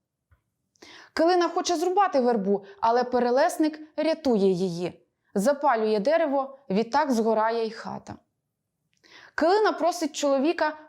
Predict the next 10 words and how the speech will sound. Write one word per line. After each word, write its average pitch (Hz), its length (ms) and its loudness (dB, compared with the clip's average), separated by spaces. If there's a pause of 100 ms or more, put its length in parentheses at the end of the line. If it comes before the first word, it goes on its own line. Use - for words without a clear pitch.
повернутися 294 600 0
до 262 140 -2
села. 254 440 0 (1000)
Приходить 269 500 0
загублена 254 540 0
доля, 311 400 0 (140)
що - 180 -4
вказує 254 480 0
на 247 120 -2
сопілку. 233 720 -4